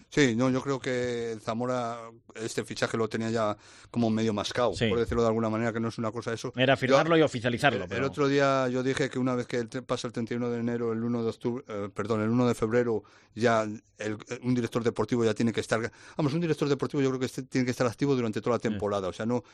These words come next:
Speaker 1: no
Speaker 2: Y,
Speaker 1: puede
Speaker 2: y
Speaker 1: ir,
Speaker 2: eje-,
Speaker 1: eh,
Speaker 2: y ejecutar en las ventanas que puede,
Speaker 1: efe-,
Speaker 2: que es en la de
Speaker 1: efectivamente.
Speaker 2: Navidad y en la de verano.
Speaker 1: Y, y, eh, y yo creo que cualquier cruza sin identidad, o que yo ahora mismamente creo que con la entidad que tenemos,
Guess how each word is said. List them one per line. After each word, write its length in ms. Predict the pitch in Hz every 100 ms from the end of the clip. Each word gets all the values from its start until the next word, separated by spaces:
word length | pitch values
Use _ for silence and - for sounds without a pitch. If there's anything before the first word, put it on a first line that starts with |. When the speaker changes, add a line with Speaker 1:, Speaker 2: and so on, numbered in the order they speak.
| - -
Speaker 1:
no 100 | 135
Speaker 2:
Y, 80 | 151
Speaker 1:
puede 180 | 143
Speaker 2:
y 40 | 147
Speaker 1:
ir, 60 | 160
Speaker 2:
eje-, 80 | 135
Speaker 1:
eh, 60 | 151
Speaker 2:
y 60 |
ejecutar 400 | 139 139 127 147
en 80 | 160
las 140 | 147 123
ventanas 400 | 123 135 123 -
que 100 | 123
puede, 240 | 202 139
Speaker 1:
efe-, 40 | 151
Speaker 2:
que 100 | 139
es 80 | -
en 100 | 123
la 60 |
de 100 | 123
Speaker 1:
efectivamente. 240 | 123 123 123 151
Speaker 2:
Navidad 100 | 170
y 80 |
en 60 | 151
la 80 | 123
de 60 |
verano. 220 | 117 120 147 127
Speaker 1:
Y, 60 |
y, 100 | 127
eh, 360 | 120 120 120 123
y 140 | 113 113
yo 100 | 139
creo 160 | 151
que 560 | 147 135 135 131 123 127 -
cualquier 340 | - 123 123 151
cruza 300 | 151 147 135
sin 800 | 135 135 131 131 127 127 123 120
identidad, 560 | 117 117 120 120 123 107
o 100 | 107 - -
que 100 | 110
yo 120 | 120
ahora 140 | 123
mismamente 520 | 123 117 117 117 110
creo 260 | 113 120 98 - - _ -
que 160 | 104
con 100 | 104
la 60 | 101
entidad 240 | 104 117
que 100 | 113
tenemos, 480 | 113 113 117 98 87